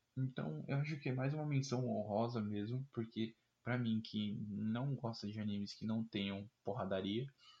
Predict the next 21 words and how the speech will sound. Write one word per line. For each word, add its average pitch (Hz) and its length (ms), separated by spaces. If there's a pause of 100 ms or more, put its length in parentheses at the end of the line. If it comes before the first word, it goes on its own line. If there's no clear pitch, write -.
(440)
foi 127 120
um 123 100
anime 120 320
que - 80
eu 117 80
consegui 113 320
assistir 113 540
até 110 160
o 113 40
final. 104 320 (1400)
É, - 240
final, 98 360
pelo 104 140
menos, 107 220
do 110 80
que 120 120
tava 107 160
disponibilizado, 107 680
né, 92 100
daquela 92 280
temporada. 90 640